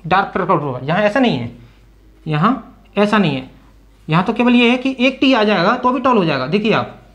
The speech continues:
single T के भी tall है और double पे भी, तो by, यहाँ लिख देंगे by single dominant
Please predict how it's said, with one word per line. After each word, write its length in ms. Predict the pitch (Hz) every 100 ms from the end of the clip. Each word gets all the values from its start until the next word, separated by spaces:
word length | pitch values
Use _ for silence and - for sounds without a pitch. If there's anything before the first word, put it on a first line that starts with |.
| -
single 260 | - 240 240
T 180 | 233 233
के 100 | 226
भी 100 | 226
tall 220 | 214 240
है 60 | 269
और 140 | 254 190
double 200 | 185 190
पे 140 | 185
भी, 120 | 202
तो 340 | 208 - - 160
by, 160 | 185
यहाँ 640 | 254 - - - _ 175
लिख 100 | 196
देंगे 160 | 196 226
by 180 | 180 180 269
single 460 | - 202 202 247 349 - - - - - - - - - - - - - - - - - - - 190 - - - - - - - - - - - - - 143 139
dominant 640 | 175 196 208 214 277